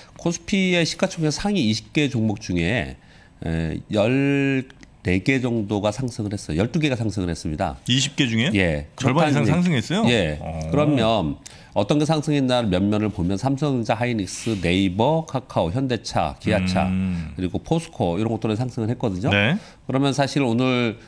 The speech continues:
Speaker 1: 어, 시가총액 상위에 있는 종목들 중에 공매도가 분명히 있었겠지만,
Speaker 2: 음.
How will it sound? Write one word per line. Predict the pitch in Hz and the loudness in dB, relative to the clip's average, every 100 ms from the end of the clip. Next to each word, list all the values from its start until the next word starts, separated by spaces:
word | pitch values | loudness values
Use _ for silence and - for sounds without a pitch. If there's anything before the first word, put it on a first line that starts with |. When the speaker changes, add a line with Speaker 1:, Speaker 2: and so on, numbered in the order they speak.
| - | -12
Speaker 1:
어, | - 90 87 87 | -2 0 2 0
시가총액 | - - - 147 156 147 | -4 -4 -4 -2 0 0
상위에 | 143 156 160 156 147 | 0 -2 0 2 2
있는 | 107 110 117 | 0 0 -2
종목들 | 101 98 107 - 98 | -2 -2 -2 -4 -6
중에 | - 101 110 101 | -2 0 2 0
공매도가 | - 95 98 107 | -2 -2 0 0
분명히 | 101 92 95 95 | -2 -2 -2 -2
있었겠지만, | 87 123 113 85 85 90 117 76 82 | -2 -2 -2 -2 -2 0 0 -2 -2
Speaker 2:
음. | 98 | -2